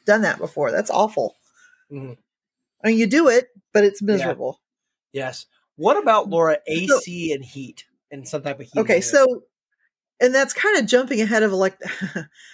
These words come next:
Speaker 1: I know I put
Speaker 2: Electricity.
Speaker 1: electricity farther on the list. You gotta have
Speaker 2: <laughs>
Speaker 1: electricity. I don't see,
Speaker 2: Yeah.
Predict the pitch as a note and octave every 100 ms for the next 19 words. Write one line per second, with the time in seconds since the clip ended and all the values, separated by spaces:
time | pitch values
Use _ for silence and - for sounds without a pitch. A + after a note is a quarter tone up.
0 | - D3 G#3 A#3 A3 A3+ F#3 G3 G3 G#3+
1 | - F#3+ F#3 G#3 G3+ F#3 F#3 F#3 F3 -
2 | B3+ B3+ C#4+ C4 A3 F3+ F3 E3+ - E3+
3 | - D3 - G3 G3 - D#4 C4+